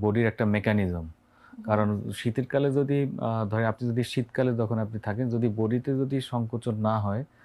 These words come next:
Speaker 1: তাহলে আপনার ব-, আমাদের বডি থেকে হিটগুলো বাইরে চলে যাবে।
Speaker 2: হুম।
Speaker 1: ফলে আমরা খুব দ্রুত আমরা ধরেন যে হাইপোথার্মিয়ায় আক্রান্ত হব। তো এই জন্য শীতকালে কিন্তু আপনার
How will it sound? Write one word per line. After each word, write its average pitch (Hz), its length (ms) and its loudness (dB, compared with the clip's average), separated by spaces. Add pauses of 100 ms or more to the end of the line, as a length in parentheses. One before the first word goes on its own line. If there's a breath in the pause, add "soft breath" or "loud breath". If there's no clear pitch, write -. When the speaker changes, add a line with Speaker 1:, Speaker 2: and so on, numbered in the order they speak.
(240 soft breath)
Speaker 1:
তাহলে 110 180 2
আপনার 113 240 2
ব-, 104 180 -2
আমাদের 113 280 2
বডি 107 340 2
থেকে 139 580 -2 (100)
হিটগুলো 117 420 4
বাইরে 107 280 4
চলে 90 240 -4
যাবে। 82 160 -8 (360 loud breath)
Speaker 2:
হুম। 240 180 -12
Speaker 1:
ফলে 127 180 4
আমরা 131 220 4
খুব 131 180 0
দ্রুত 127 400 2
আমরা 120 260 4
ধরেন 113 220 0
যে 110 60 0
হাইপোথার্মিয়ায় 113 880 2
আক্রান্ত 95 440 -4
হব। 82 120 -10 (240)
তো 107 160 -6
এই 123 160 0 (160)
জন্য 160 280 -2
শীতকালে 143 500 0
কিন্তু 139 260 -2
আপনার 143 320 -2